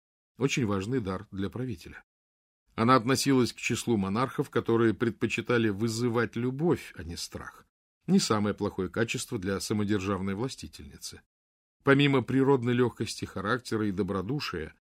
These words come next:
отчасти напускного, но злой и мстительной эта женщина не была, Екатерина располагала к себе людей,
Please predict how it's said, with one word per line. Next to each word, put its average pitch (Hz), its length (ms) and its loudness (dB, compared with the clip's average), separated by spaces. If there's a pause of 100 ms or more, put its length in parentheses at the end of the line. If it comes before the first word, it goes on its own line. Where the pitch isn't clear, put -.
(420)
отчасти 101 420 -4
напускного, 92 680 -2
но 87 180 -4
злой 98 260 -2
и 95 100 -6
мстительной 90 600 -6
эта 87 180 -10
женщина 85 420 -8
не 80 120 -10
была, 92 260 -4 (420)
Екатерина 151 600 6
располагала 143 600 4
к 120 80 -2
себе 127 260 2
людей, 113 580 2